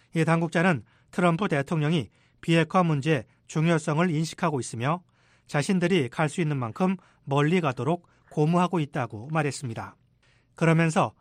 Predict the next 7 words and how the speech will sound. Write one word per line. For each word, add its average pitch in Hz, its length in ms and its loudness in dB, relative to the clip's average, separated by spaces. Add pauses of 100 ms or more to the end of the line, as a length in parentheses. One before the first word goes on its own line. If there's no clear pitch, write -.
(120)
북한과의 175 560 2
협상을 156 540 0
서두르지 175 460 0
않는다는 135 520 0 (300)
트럼프 175 500 2
대통령의 151 540 0
말은 151 340 0